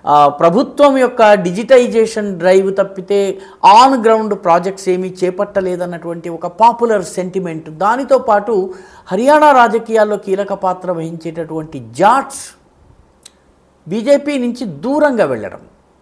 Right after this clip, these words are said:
ఇది ఒక ప్రధానమైనటువంటి సమస్యగా బీజేపీకి ఉంటూ వస్తోంది. దీని ప్రభావము వెస్టర్న్ యూపీ పైన, రాజస్థాన్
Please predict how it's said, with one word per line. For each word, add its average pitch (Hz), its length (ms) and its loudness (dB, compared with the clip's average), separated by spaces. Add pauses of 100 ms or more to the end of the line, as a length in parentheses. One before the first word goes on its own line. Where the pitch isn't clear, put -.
(440)
ఇది 320 80 0
ఒక 311 120 2
ప్రధానమైనటువంటి 220 1120 0
సమస్యగా 214 600 -4
బీజేపీకి 160 680 -8
ఉంటూ 147 320 -6
వస్తోంది. 220 580 -8 (300)
దీని 208 200 -2
ప్రభావము 196 800 0
వెస్టర్న్ 165 480 -2
యూపీ 196 340 -6
పైన, 190 440 -4
రాజస్థాన్ 180 720 -4